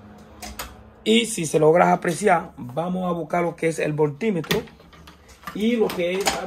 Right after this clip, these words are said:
a, a verificar lo que es una medición de voltaje. Eso es para los que son nuevos, que a veces están medio confusos, ¿verdad? Entonces lo ponemos lo que es acá, lo ponemos en D C y verificamos lo que es nuevamente.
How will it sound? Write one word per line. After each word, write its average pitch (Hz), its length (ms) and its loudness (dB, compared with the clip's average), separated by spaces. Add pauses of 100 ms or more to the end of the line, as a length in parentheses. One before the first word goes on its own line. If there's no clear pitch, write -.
(160)
a, 170 280 0
a 175 60 -2
verificar 185 440 -4
lo 160 120 -2
que 165 160 0
es 165 120 -2
una 170 160 -4
medición 165 440 -2
de 165 80 0
voltaje. 160 520 0
Eso 147 200 4
es 160 80 -4
para 160 160 -2
los 151 160 2
que 147 100 -2
son 165 440 2 (260)
nuevos, 160 520 0
que 170 120 -2
a 160 80 0
veces 156 400 2 (560)
están 147 260 -2
medio 147 460 4
confusos, 127 580 -4 (320)
¿verdad? 185 380 -2 (360)
Entonces 131 440 0
lo 113 80 -4
ponemos 123 320 -4
lo 127 80 -2
que 135 160 -4
es 131 60 -4
acá, 202 360 -6 (320)
lo 110 140 -8
ponemos 117 340 -2
en 120 120 -4
D 127 120 -4
C 202 320 -4 (1040)
y 220 280 2
verificamos 139 800 0
lo 123 200 -4
que 127 180 -4
es 131 180 -10
nuevamente. 120 1120 -6